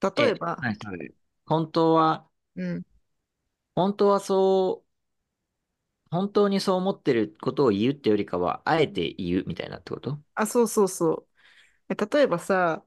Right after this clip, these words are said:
Speaker 1: なんか何人かでいた時にさ、「えー、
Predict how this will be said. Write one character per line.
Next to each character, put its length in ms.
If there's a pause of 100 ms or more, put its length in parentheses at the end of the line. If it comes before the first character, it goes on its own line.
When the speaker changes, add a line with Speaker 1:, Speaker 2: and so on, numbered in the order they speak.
(220)
Speaker 1:
な 100
ん 20
か 100
何 200
人 160
か 120
で 80
い 60
た 120
時 240
に 100
さ、 460 (340)
「え 380
ー、 60